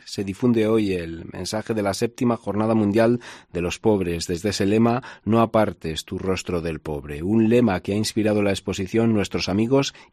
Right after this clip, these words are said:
Invisibles. Se puede ver en el Centro de Día Concepción Arenal de la Sociedad de San Vicente de Paúl, en la sede de la calle San Pedro. Es un espacio para la acogida y la atención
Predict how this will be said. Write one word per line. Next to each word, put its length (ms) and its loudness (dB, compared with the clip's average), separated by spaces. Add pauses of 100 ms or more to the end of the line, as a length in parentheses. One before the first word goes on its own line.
Invisibles. 840 0
Se 120 -6
puede 220 -2
ver 300 0 (180)
en 140 0
el 140 -2
Centro 340 0
de 160 -4
Día 240 2
Concepción 600 -2
Arenal 380 0
de 80 -2
la 140 0
Sociedad 500 0
de 160 -6
San 160 -2
Vicente 320 -4
de 140 -4
Paúl, 420 4 (300)
en 200 -6
la 140 -4
sede 260 0
de 80 0
la 120 -2
calle 260 -2
San 220 -2
Pedro. 460 2
Es 120 -4
un 100 0
espacio 580 0
para 260 -6
la 60 -6
acogida 520 -2
y 60 0
la 100 -2
atención 580 -2